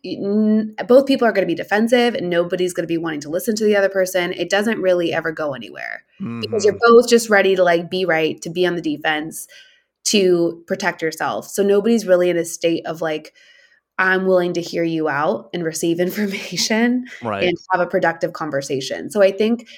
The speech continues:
Speaker 1: the first thing is probably taking space. So say you were to, you know, someone was to find out, you know, a client walks in, "I just found, you know, I saw my, my partner's phone, saw messages." I would say, like, "What do you need to do to take care of yourself?" And, and,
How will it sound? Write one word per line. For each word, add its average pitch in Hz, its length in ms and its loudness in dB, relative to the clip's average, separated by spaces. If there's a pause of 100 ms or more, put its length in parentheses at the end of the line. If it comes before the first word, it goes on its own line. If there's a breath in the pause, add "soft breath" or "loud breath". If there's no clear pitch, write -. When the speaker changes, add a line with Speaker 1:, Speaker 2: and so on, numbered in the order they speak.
(120)
Speaker 1:
the 185 80 -6
first 254 280 4
thing 180 140 2
is 165 120 -2
probably 160 320 -4
taking 156 320 -8
space. 180 520 0
So 180 100 2
say 180 200 0
you 170 100 2
were 170 100 2
to, 170 140 -4 (120)
you 180 100 -4
know, 170 140 -4
someone 165 200 -6
was 165 100 -6
to - 60 -16
find 160 240 -6
out, 156 240 -4
you 175 80 -4
know, 156 120 -4
a 139 40 -10
client 139 260 -8
walks - 240 -8
in, 160 300 -6 (380 soft breath)
"I 170 120 0
just 165 460 -6 (240)
found, 165 440 -4
you 170 120 -2
know, 156 60 -4
I 147 80 -2
saw 165 180 -2
my, 160 160 -4 (240)
my 170 240 -8
partner's 147 380 -8
phone, 160 480 -4
saw 156 180 -4
messages." 143 880 -4 (960 loud breath)
I 185 160 2
would 170 200 -2
say, 151 460 -4
like, 156 240 -4
"What 180 220 0
do 175 40 -2
you 170 100 0
need 156 120 -4
to 147 80 -10
do 147 220 -8
to 143 140 -18
take - 220 -8
care 151 180 -6
of - 60 -8
yourself?" - 460 -8
And, 131 320 -8
and, 139 320 -8